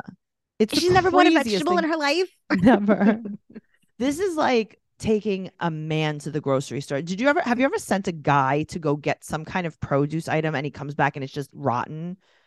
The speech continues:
Speaker 1: And you're like, "You got
Speaker 2: No,
Speaker 1: a
Speaker 2: no, I
Speaker 1: rotten tomato?"
Speaker 2: I don't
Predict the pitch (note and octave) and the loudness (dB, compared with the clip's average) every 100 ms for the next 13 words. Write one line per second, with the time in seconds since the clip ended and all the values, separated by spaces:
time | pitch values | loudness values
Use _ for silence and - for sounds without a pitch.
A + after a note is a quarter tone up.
0 | _ _ _ _ - F3+ F3+ E3+ F#3 G3+ | _ _ _ _ -4 2 2 2 4 6
1 | G3 F3+ - G3 F3+ E3+ F#3 F#3 G3 F#3+ | 6 4 0 -4 2 6 6 4 -2 -4
2 | D3+ F#3 D4+ E4 D#4+ C4+ _ _ _ _ | -2 -2 -2 -4 -6 -10 _ _ _ _
3 | _ _ _ _ G3+ G3 F#3+ F#3 F#3 - | _ _ _ _ -6 -4 -2 -2 -4 -12